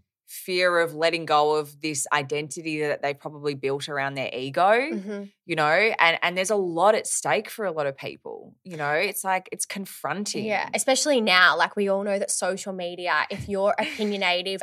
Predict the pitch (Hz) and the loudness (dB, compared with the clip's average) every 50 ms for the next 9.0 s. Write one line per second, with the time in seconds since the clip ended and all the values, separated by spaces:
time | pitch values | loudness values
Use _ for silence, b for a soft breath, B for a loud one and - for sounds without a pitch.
0 | - - 196 190 185 - 202 190 180 170 190 262 311 254 220 214 208 196 202 202 | 4 6 6 6 6 2 2 4 4 4 4 4 2 2 0 2 8 10 12 12
1 | 175 143 - 202 196 202 196 196 - 208 190 185 196 180 180 - - 220 202 185 | 12 12 10 10 8 8 6 2 0 -2 -2 0 0 -2 -2 -2 -4 -4 -2 -2
2 | 180 - - 135 - - 156 - - - - - 165 165 214 247 254 220 170 156 | -2 -2 -4 -4 -4 -4 -6 -6 -6 -10 -10 0 8 10 12 12 12 12 12 10
3 | 131 - - - 240 240 180 180 190 196 190 165 123 - 269 247 - - 208 196 | 8 4 2 2 2 4 6 8 10 10 10 10 10 6 4 0 2 2 4 6
4 | 185 170 165 156 - 123 202 208 - 208 202 202 - 214 208 170 180 208 196 196 | 6 6 4 2 0 -2 -2 0 2 2 2 2 0 -4 -2 0 2 2 4 4
5 | 190 185 - 202 196 185 165 147 139 - - 214 196 180 165 160 180 - - - | 6 8 10 12 12 12 10 10 6 4 4 6 6 6 6 4 2 0 -2 0
6 | - 240 233 196 - 226 233 262 277 294 - - 254 220 202 190 180 175 175 165 | 4 8 8 10 10 8 8 6 4 4 4 4 8 8 10 12 10 10 8 6
7 | - _ _ _ _ _ _ - 165 165 175 160 170 165 160 147 - 175 165 160 | 0 _ _ _ _ _ _ 4 6 6 6 4 2 0 2 2 2 2 2 2
8 | 160 151 143 147 156 170 165 - - 160 151 147 - - 151 151 147 147 147 139 | 2 2 2 2 2 0 -2 -6 -6 -4 -4 -4 -6 -6 -8 -8 -8 -8 -12 -14